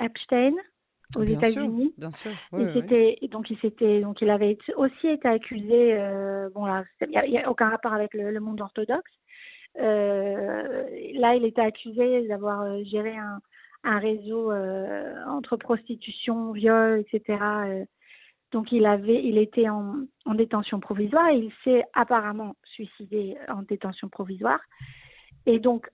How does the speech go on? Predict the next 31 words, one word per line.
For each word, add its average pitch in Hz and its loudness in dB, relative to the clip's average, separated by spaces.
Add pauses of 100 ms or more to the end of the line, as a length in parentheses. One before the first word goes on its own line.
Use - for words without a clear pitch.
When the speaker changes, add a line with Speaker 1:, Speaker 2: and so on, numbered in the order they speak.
Speaker 1:
à 262 4
ce 269 -8
moment-là, 226 2
le 202 -4
dossier 208 -6
aurait 208 -6
dû 202 -8
être 196 -10
fermé. 214 -2 (160)
Et 294 0
il 233 0
y 240 4
a 226 4
un 226 -2
juge 262 -2
de 240 0
New 226 -10
York, 226 0
de 220 -2
la... 196 -4 (260)
du 208 -18
tribunal 226 -4
fédéral 208 -2
de 208 -4
New 202 -6
York, 247 -2 (600)
qui 247 4
a 214 6 (180)
quand 302 4
même 302 0 (560)
permis 262 -2